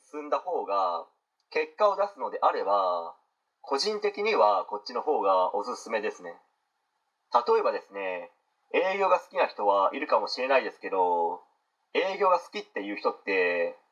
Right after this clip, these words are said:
多いですかね？まあ、営業で数字を出すって、好きならば数字を出せますかね？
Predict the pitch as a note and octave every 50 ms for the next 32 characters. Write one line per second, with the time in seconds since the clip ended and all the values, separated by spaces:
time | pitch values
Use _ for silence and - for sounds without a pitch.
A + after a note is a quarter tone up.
0 | _ _ _ - - G3+ - - - - - - _ - - - - - - _
1 | _ _ _ _ _ _ _ _ _ _ _ _ _ _ _ _ _ _ _ _
2 | _ _ - F#3+ - - E3+ F#3+ F#3+ F#3 E3+ F#3+ F#3+ F#3 F3 - - F3+ F3 D#3
3 | F3 E3+ F3 F3 E3+ - - _ _ - A#2+ G#2+ G#2 F#2 F2+ F2 - - _ _
4 | _ _ _ - - - - G#3+ G#3 F#3+ C#3 - A#2+ - - G#2+ G#2 G2 - -
5 | - - C3+ C3+ B2 G#2+ A#2 C3+ B2+ A2+ - - G2+ F#2+ - C#3 C#3 C#3+ C#3 -
6 | - - E2+ E2